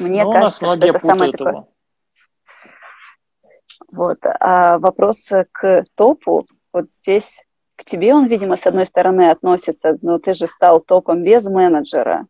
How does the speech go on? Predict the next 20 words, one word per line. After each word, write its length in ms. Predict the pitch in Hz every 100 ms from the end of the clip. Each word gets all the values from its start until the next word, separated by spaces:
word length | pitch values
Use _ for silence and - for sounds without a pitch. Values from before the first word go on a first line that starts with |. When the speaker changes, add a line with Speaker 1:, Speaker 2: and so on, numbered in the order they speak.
| _ _ _ _ _ _
Speaker 1:
Вот 140 | - -
признавайся, 520 | 202 208 226 233 -
ты 100 | 196
с 80 | -
менеджером 500 | 277 330 226 185 170
стал 320 | - 180 160
или 160 | 180
без? 280 | 180 180 156
Потому 260 | - - 208
что 160 | -
я 380 | 202 208 247 247
с 300 | - - 185
момента 500 | 180 180 214 214 190
начала 560 | 180 175 175 - 196 170
своей 280 | - 170 165
работы 420 | 165 170 254 185
сразу 540 | - 185 196 175 156 -
какие-то 340 | 156 175 -
вопросы 440 | 151 - 202 - 170
делегировала. 920 | 160 175 160 156 175 160 156 151 -